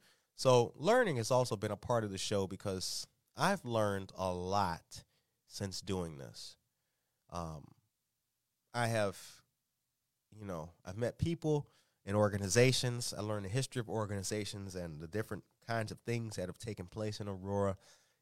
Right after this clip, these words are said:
And this is a town with a lot of history. Um, and we've dug into a lot. I think we have. I think we've dug into a lot of the history of Aurora.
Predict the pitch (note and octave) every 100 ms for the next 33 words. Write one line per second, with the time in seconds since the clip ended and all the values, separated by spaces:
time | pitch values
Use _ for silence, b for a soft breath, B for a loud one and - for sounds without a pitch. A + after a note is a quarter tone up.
0 | _ F#2+ D3 - F3 - D#3+ C#3+ A#2 G2
1 | G2+ A#2 A2 G#2+ A#2 - F#2+ F2 E2 _
2 | _ - - F#2+ F#2+ F2+ F2+ - _ A2+
3 | A2+ C3 D#3+ E3+ G3 G#3+ - F3+ E3+ F3+
4 | F3 - - - D#3 C#3+ C#3+ D3 F#2 D#2
5 | - D#3 D3 B2 C3+ B2+ B2+ C#3 A#2 A#2
6 | C3 A#2+ A#2 C3 - B2+ A#2 A2 B2 B2
7 | A#2+